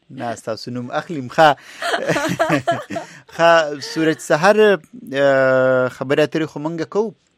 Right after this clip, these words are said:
او، آه، په ډېرو پروګرامونو کې، آه، مختلف موضوعات د بحث لاندې راغلي دي.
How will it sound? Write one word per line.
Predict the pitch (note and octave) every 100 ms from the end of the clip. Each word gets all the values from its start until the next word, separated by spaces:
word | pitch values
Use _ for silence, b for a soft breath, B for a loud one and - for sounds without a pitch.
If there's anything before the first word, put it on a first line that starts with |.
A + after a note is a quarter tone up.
| _ _ -
او، | - C3 C3 B2 A#2+ A#2+ A2+ A2 _ _ _ _
آه، | B2+ A#2+ A#2+ A#2 A#2 A2 -
په | B2+
ډېرو | E3 E3+ E3
پروګرامونو | D3+ C#3 C#3+ D3 D3+
کې، | C3 D3 D3 C#3+ C#3+ C#3+ -
آه، | A#2+ A#2+
مختلف | A2+ A2+ _ B2+ C3+ C3 _
موضوعات | C3 A#2+ A2+ A#2+ A#2 B2
د |
بحث | G#2+ A#2 G#2+ A#2+
لاندې | A2+ G#2+
راغلي | G#2+ G#2+ G#2
دي. | G2+